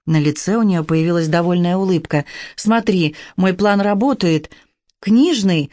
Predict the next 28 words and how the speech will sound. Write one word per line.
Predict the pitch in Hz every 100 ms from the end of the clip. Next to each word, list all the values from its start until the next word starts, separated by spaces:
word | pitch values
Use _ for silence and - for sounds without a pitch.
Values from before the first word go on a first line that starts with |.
| - _
она | - 185 196 202
смогла | 190 208 196 208 202
осуществить | 208 208 214 247 254
свою | - 180 175
мечту, | 180 - 269 247 - -
и | 208
дружба | 185 240 190 190
с | 180
Томом, | - 262 277 262 240 - _ _ _ _ _
как | - 254 262
она | 254 240
теперь | 220 220 233 208
сможет | 226 214 202
вернуться | 196 202 196 180 175
домой?" | 180 180 139 131 - _ _ _ _ _ _ _ _ _ _ _ _ _ _
Картина | - 233 330 359 294
и |
правда | 170 156 139
была | 143 160 165
идиллическая. | 156 147 139 131 131 - 143 135 156 _ _ _ _ - -
Солнце | - 349 339 196 180
заливало | 156 180 190 214 196
магазин | 185 175 180 180 175
золотистым | 175 180 175 160 - 160
светом. | - 214 285 262 247 - _ _ _ _ _ -
Том | 302
с | 226
Сарой | - 208 220 202